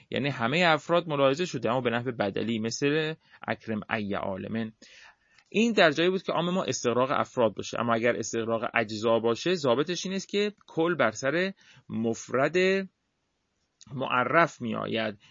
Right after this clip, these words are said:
مثل کل کل رغیف، همهٔ قرص نان را بخور، که ازش به عام مجموعی دلالت می‌کنند. در مورد جمع محلا یا معرف به لام هم به الف و لام مثل العقود اختلاف است. برخی گفتن از هیئت جمع فهمیده می‌شه، برخی گفتن،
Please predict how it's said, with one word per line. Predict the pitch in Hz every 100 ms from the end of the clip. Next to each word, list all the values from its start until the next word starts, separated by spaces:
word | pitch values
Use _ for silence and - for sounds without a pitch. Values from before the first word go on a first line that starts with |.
| -
مثل | 120 - 160
کل | - 160 156
کل | - 117 107
رغیف، | 107 110 104 139 127 -
همهٔ | 107 113 143 143
قرص | 120 110 107
نان | 113 123
را | 107
بخور، | 107 143 196
که | - 120
ازش | 131 139
به | -
عام | 127 143
مجموعی | 143 113 98 107 - 143 175 - - _
دلالت | 165 175 170 117
می‌کنند. | 110 101 107 110 131
در | 170
مورد | 170 175 180 165
جمع | 131 170 175 151 127
محلا | 117 117 - 110 113 120 135
یا | 104 107
معرف | 107 110 110 135 151
به | 110 110
لام | 107 113 151 175
هم | 160 180 185 - _ _
به | -
الف | 104 113 117
و |
لام | 117 113
مثل | 120 -
العقود | 113 - 110 143 180
اختلاف | 123 - 127 127 110
است. | 110 107 - - - -
برخی | 131 127 127
گفتن | 113 - 131 120 113
از | 110 104 _ _
هیئت | 117 104 - 123
جمع | 101 110 120
فهمیده | - 143 151 151
می‌شه، | 160 156 170
برخی | 147 104 - 110
گفتن، | 110 - 131